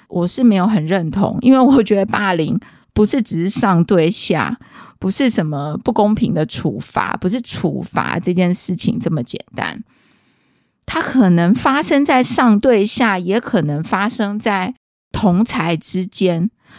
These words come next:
你看，小孩之间的霸凌在学校，就是同才之间的霸凌，那个不是谁处罚谁耶，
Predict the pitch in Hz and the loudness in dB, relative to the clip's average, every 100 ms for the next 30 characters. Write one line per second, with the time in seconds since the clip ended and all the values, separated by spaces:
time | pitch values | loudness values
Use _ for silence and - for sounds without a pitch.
0 | - _ 185 277 302 214 - _ _ _ | -20 _ 0 2 0 -2 -6 _ _ _
1 | - 180 151 190 165 156 196 208 208 196 | -6 -2 -2 -2 -4 -4 -4 0 2 2
2 | - 185 170 147 139 180 170 - 131 - | 0 -2 0 -4 -2 -2 -2 -4 -4 -4
3 | 135 139 233 _ _ _ _ _ _ - | -4 -6 -12 _ _ _ _ _ _ 0
4 | 320 254 247 - 285 214 - 220 190 233 | 2 4 2 2 2 0 0 2 4 4
5 | 180 180 - 220 226 185 214 180 160 160 | 0 -2 -2 0 2 2 0 0 0 0
6 | 240 233 202 175 233 - - 165 - 160 | 0 0 -2 -4 -4 -4 -2 -2 -4 -6
7 | 120 147 143 160 - 123 - - 90 | -4 -4 -4 -6 -4 -4 -4 -6 -8